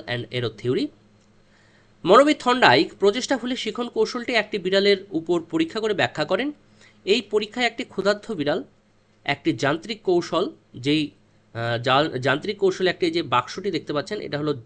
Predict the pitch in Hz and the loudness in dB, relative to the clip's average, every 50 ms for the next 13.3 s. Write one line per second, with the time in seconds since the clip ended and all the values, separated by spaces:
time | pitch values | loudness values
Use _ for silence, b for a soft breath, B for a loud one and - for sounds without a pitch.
0 | - - - 139 143 156 175 202 196 - - 160 135 - 156 147 147 139 131 127 | -8 -4 -2 -2 -2 -2 -4 -8 -6 -4 -4 -4 -4 -4 -4 -6 -4 -2 -2 -2
1 | 123 123 123 - 208 320 b b b b b b b b - - 139 151 147 147 | -2 -2 -2 -4 -6 -6 b b b b b b b b -6 -4 -4 -2 0 0
2 | 147 143 135 135 131 - - - - - - _ _ _ - 123 123 123 127 147 | 0 0 0 -2 -4 -4 -4 -6 -6 -6 -10 _ _ _ 2 2 4 4 4 2
3 | 147 135 123 123 143 190 - - - - b b b b _ - 135 160 160 - | 2 2 2 0 0 -2 -2 -4 -12 -20 b b b b _ -6 -6 -6 -4 -4
4 | - 180 180 180 180 175 - - - _ - - 143 127 - _ - 147 - - | -4 -2 0 0 -2 -2 -4 -10 -18 _ -10 -8 -8 -8 -6 _ -8 -8 -6 -4
5 | 156 135 123 117 - 202 294 330 b b b b b b b b _ _ _ _ | -2 -2 -2 -2 -4 -6 -8 -8 b b b b b b b b _ _ _ _
6 | - 147 139 143 143 147 147 147 156 151 147 - 139 139 131 - - 143 202 285 | -4 -2 0 0 0 0 0 0 -2 -4 -4 -2 -4 -4 -4 -4 -4 -4 -4 -4
7 | - _ _ _ - 131 131 131 - _ _ _ _ _ _ 143 147 147 - - | -8 _ _ _ -6 -6 -6 -6 -8 _ _ _ _ _ _ -6 -6 -6 -6 -6
8 | - 180 151 165 165 160 - 143 147 147 147 - 147 135 - - 147 147 135 147 | -6 -4 -4 -4 -6 -6 -6 -4 -4 -4 -4 -4 -4 -4 -4 -4 -6 -4 -2 -2
9 | 143 135 - 113 120 117 120 - - - 151 143 131 131 123 117 120 120 120 117 | -2 -2 -2 -2 -4 -4 -4 -6 -8 -6 -6 -4 -4 -4 -6 -6 -6 -6 -4 -4
10 | 127 165 214 240 - - 139 131 123 - 123 117 120 120 117 - - 143 139 139 | -4 -6 -8 -8 -10 -8 -8 -8 -6 -6 -6 -4 -4 -6 -6 -6 -6 -4 -2 -2
11 | 156 160 180 202 254 320 320 B B B B B B - - 127 - 123 120 120 | 0 0 0 0 -2 -4 -6 B B B B B B -12 -10 -6 -4 -4 -4 -2
12 | - 220 285 - _ _ _ _ _ _ _ - 107 107 113 123 117 110 117 156 | -4 -6 -6 -8 _ _ _ _ _ _ _ -4 -4 -2 -2 -4 -4 -2 -2 -2
13 | 135 - - - - - | -2 -2 -4 -10 -18 -18